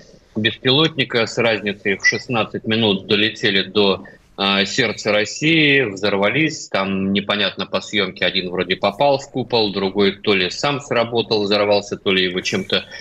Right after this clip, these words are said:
э, сбили, но эта информация уже вторична. Главное, что, э, противник нанёс, э, по Российской Федерации очень серьёзный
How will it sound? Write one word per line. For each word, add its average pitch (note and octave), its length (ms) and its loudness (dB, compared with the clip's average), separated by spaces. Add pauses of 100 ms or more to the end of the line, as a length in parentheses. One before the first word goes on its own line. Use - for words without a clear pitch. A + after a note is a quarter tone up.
(380)
э, G#2 160 2
сбили, C3+ 480 2
но B2+ 240 2
эта B2 540 2
информация A2+ 640 -2
уже G2+ 180 0
вторична. F#2+ 600 -4
Главное, B2 480 0
что, F#2+ 1080 2
э, - 60 -20
противник C#3+ 720 0
нанёс, G2 640 0
э, F#2+ 260 2 (120)
по G#2 240 4
Российской F#2+ 480 0
Федерации B2+ 640 -2
очень G2+ 380 -2
серьёзный G2+ 580 0